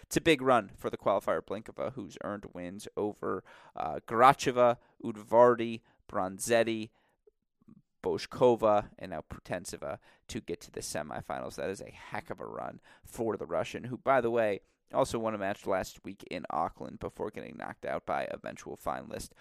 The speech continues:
Rebecca Masarova. Three-set win over this week's semifinalist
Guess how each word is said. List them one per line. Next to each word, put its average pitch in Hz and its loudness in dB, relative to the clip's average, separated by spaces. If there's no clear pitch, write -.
Rebecca 98 -2
Masarova. 78 -4
Three-set 127 -2
win 104 -4
over 101 -6
this 120 -4
week's 107 -10
semifinalist 104 -2